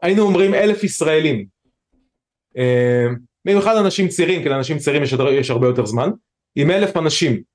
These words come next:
כל יום מ-, משתפים או כותבים עשר פעמים איזה טקסט מסוים על למה מצרים צריכה לפתוח, או,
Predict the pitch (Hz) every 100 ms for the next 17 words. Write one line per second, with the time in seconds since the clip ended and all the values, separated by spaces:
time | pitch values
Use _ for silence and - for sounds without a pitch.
0 | _ _ _ _ _ _ _ _ _ _
1 | _ _ _ _ _ _ _ - 220 214
2 | 180 139 135 139 147 - _ 175 160 180
3 | 190 - 254 233 175 175 170 170 208 202
4 | 208 202 - 180 175 185 165 127 131 220
5 | 220 - 180 185 180 175 170 147 143 156
6 | 170 160 151 135 151 151 147 147 135 208
7 | 208 175 151 139